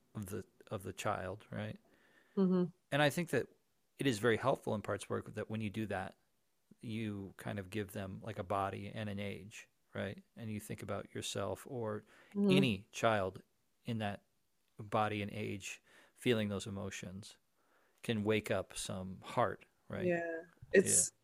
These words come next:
Speaker 1: Yeah.
Speaker 2: kind of a trip sometimes, especially if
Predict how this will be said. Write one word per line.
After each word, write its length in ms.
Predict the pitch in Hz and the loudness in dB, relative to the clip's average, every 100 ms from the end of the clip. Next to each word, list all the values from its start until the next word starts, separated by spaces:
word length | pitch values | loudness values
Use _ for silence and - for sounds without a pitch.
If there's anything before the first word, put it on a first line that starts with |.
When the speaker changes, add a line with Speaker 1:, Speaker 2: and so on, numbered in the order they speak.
| _ | _
Speaker 1:
Yeah. 60 | - | 12
Speaker 2:
kind 200 | 196 202 | 12 12
of 60 | 202 | 12
a 80 | |
trip 360 | 185 - 185 175 | 12 12 12 12
sometimes, 600 | - 196 196 208 202 196 | 10 8 10 10 10 8
especially 640 | 175 - 170 160 165 165 | 6 6 8 8 8 10
if 160 | 160 156 | 10 8